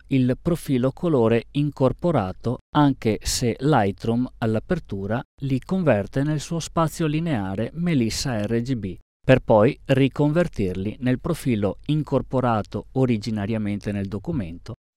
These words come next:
a meno che non si scelga altro in fase di esportazione. L'istogramma, però, che viene visualizzato e allo stesso modo i numeri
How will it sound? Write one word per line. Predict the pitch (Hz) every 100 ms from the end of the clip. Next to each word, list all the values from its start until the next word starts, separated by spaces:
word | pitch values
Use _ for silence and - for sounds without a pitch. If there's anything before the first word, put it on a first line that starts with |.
| -
a | 117
meno | 104 113
che | 165 104 92 -
non | 107 117
si | 143
scelga | 135 135 104 113 - -
altro | 131 95 98 139 -
in | - 196
fase | - 95 104
di | 101 104
esportazione. | 95 - 98 - 92 - 101 87 - - _ _ _ _ _ _ -
L'istogramma, | 139 - 196 180 151 110 107 104 104 -
però, | 135 110 101 -
che | - 123
viene | 117 120 117 110
visualizzato | 107 131 127 123 117 110 113 104 98 - 101 - -
e | 110 104 - -
allo | 107 110
stesso | - 135 - 127
modo | 127 143 127
i | 113
numeri | 113 101 98 95 107